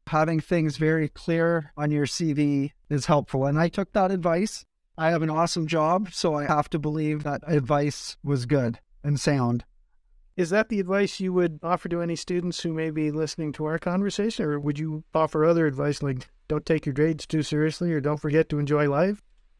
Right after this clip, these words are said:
Speaker 1: Grades aren't everything. I was a B, B plus student.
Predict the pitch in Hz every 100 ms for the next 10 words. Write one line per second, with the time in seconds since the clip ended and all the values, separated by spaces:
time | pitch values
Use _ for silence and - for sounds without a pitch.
0 | _ _ _ - _ 208 226 233 214 208
1 | 185 170 180 175 196 196 180 _ 147 156
2 | 165 151 135 160 160 156 160 185 175 -
3 | 175 151 - 156 147 170